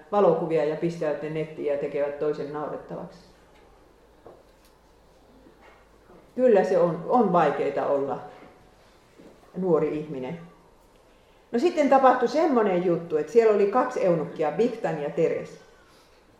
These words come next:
jotka meinasivat niinku, ne suuttui siihen kuninkaaseen ja meinasivat tappaa sen. Se voi olla, että nämä oli niitä vastinkannattajia. Meinas tappaa ja tämä,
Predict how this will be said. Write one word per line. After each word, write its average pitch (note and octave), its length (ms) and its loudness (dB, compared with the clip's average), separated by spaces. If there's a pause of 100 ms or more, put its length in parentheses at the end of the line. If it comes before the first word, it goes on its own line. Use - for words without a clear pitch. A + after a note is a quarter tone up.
(440)
jotka G#3+ 200 2
meinasivat A3+ 560 2
niinku, F#3 380 -4 (220)
ne B3 120 -2
suuttui C#4 320 -2
siihen E3+ 220 -2
kuninkaaseen G#3 720 0
ja F3+ 60 0
meinasivat E3+ 500 -2 (500)
tappaa - 460 -6
sen. - 200 -20 (1300)
Se A#3 180 6
voi C4 240 10
olla, A#3+ 280 8
että F3 160 2
nämä F3 300 2
oli D#3 160 0
niitä D3+ 280 -6
vastinkannattajia. C#3 960 -8 (1400)
Meinas A#3 300 0
tappaa C4 400 2
ja F#3 120 4
tämä, G3 320 0